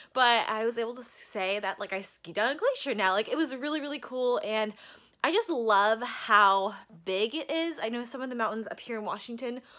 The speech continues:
aren't that big, and we've been to, like, Big Sky before, too, and I just love big ski resorts that have, like, little bars at the top or little lodges, and they have a couple different ones. Like, I love that Whistler,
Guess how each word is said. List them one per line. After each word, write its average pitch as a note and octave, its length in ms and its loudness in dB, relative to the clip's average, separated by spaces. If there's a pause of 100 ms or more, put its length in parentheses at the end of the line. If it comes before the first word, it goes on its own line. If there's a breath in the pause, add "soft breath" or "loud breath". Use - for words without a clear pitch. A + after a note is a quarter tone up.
(300 loud breath)
aren't G#3+ 320 2
that F#3 360 2
big, G3+ 440 0 (160)
and A3+ 140 -2
we've A3+ 120 -4
been B3+ 160 -6
to, C#4+ 140 -6
like, A3 200 -4
Big F#3+ 200 -6
Sky A3 240 0
before, B3+ 460 -4
too, A3 500 -4 (420 loud breath)
and A3 160 4
I B3 120 2
just D#4 180 -6
love G3+ 640 0
big G3+ 240 -2
ski - 300 -10
resorts A3 360 -4
that G3 140 -4
have, G3 240 -2
like, E3+ 260 -4 (360 loud breath)
little G3 180 -2
bars D#4 320 6
at C#4 60 -10
the D#4 80 -8
top D4 480 6
or B3 60 -2
little F#3 220 -2
lodges, C#4 640 0
and A3+ 100 -8
they A#3+ 60 -6
have A3 180 -4
a G#3 40 -6
couple G#3+ 220 -10
different B3+ 280 -8
ones. A#3+ 340 -4
Like, G#3+ 160 -6
I A3+ 100 -2
love B3+ 340 0
that B3+ 180 -4
Whistler, B3+ 480 -6